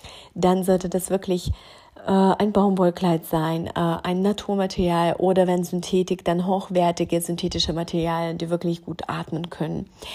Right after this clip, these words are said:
Ein Kleid in Schwarz soll locker fallen. Ich mag gerne Maxi-Kleider, die verlängern übrigens optisch und durch diesen monochromen Look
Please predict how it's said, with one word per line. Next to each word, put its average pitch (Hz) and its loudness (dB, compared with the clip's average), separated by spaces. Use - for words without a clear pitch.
Ein 285 4
Kleid 185 0
in 175 -2
Schwarz - -4
soll 185 -4
locker 202 -2
fallen. 185 -2
Ich - -6
mag 180 -2
gerne 190 0
Maxi-Kleider, 202 -2
die 202 0
verlängern 175 -2
übrigens 208 -2
optisch 208 -4
und 180 -2
durch 175 0
diesen 175 -6
monochromen 180 -2
Look 214 -2